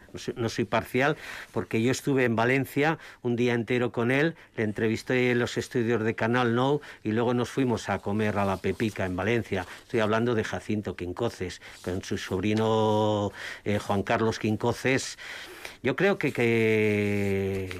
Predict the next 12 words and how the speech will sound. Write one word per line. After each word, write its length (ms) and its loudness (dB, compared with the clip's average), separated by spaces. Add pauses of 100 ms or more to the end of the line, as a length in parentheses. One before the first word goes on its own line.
(720)
Jacinto 420 0
Quincoces 540 0
tiene 200 2
calle 280 0
en 100 -2
Vitoria, 460 0 (420)
eh, 640 -2
pero 560 2
echamos 340 2
mucho 500 2
en 120 2
falta 420 0